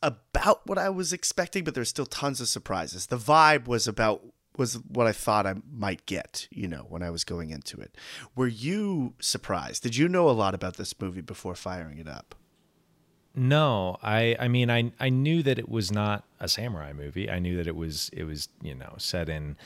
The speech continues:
Speaker 2: at the time, modern day Japan, and that it was not, um, not a period piece. It, you know, was, was, you know, more of a human drama in that way.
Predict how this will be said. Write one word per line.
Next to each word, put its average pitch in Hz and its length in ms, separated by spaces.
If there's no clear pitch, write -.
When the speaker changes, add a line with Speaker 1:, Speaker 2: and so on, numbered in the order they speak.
Speaker 2:
at - 140
the 92 60
time, 104 360
modern 87 380
day 80 140
Japan, 80 720
and 80 420
that 78 140
it 76 80
was 76 200
not, 78 440
um, 67 460
not 107 160
a 95 40
period 92 440
piece. 87 440
It, 76 220
you 82 140
know, 71 200
was, 69 500
was, - 220
you 80 160
know, 69 80
more 85 200
of 78 100
a 78 40
human 82 440
drama 78 480
in 71 100
that 65 200
way. - 320